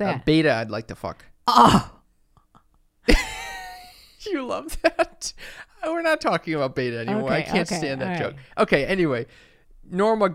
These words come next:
Speaker 1: Norma goes on to say she's fifty-eight. She gets all kinds of twenty-somethings and thirty-somethings sliding into her D Ms.
Speaker 2: Always.
Speaker 1: She goes, "I was engaged to a man fifteen years younger."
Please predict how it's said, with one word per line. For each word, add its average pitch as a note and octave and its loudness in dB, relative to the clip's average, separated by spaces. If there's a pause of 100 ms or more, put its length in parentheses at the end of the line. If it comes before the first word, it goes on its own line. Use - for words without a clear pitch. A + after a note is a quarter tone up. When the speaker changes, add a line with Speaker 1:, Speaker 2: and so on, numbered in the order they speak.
(140)
Speaker 1:
Norma F#3 0
goes D3 0
on C3+ -2
to C3 -6
say A#2+ -6
she's - -10
fifty-eight. B2 -4 (840)
She - -6
gets D#3+ 2 (100)
all E3+ 4
kinds G3+ -4
of F3 -10
twenty-somethings F#3+ -8
and C#3+ -10
thirty-somethings E3 -4
sliding E3 -2
into E3 -6
her D#3+ -6
D C#3+ -6
Ms. F#3+ -4 (100)
Speaker 2:
Always. F#3 4 (160)
Speaker 1:
She - -12
goes, D#3+ -2
"I C#3 -2
was E3 -2
engaged D#3 -4
to - -8
a D3+ -4
man C#3+ -6
fifteen D#3 -10
years C#3 -6
younger." B2+ -6